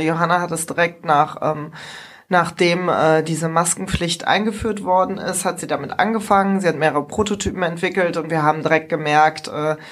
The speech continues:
ja, das passt, äh, einfach super zum Schmuck und deswegen bieten wir das jetzt exklusiv eigentlich in Stuttgart an und bald auch hoffentlich online.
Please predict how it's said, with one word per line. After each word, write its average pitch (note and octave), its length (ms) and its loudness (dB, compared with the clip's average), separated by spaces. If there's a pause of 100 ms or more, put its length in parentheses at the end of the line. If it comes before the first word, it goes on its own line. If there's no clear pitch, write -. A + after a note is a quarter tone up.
(220)
ja, E3 120 6
das E3 180 -2
passt, - 340 -2
äh, - 20 -8
einfach D#3+ 560 2
super E3+ 300 -2
zum D#3+ 180 -8
Schmuck F3+ 420 -2
und D3 560 -6
deswegen D3+ 600 0
bieten D#3+ 240 -8
wir D3 80 -2
das C#3+ 160 -2
jetzt C#3+ 240 -2
exklusiv D3 640 0
eigentlich C#3+ 400 -2
in D3+ 80 -10
Stuttgart - 480 0
an D#3+ 260 2
und D3+ 220 -4
bald D3+ 300 4
auch - 240 2
hoffentlich - 480 -4
online. C#3 640 0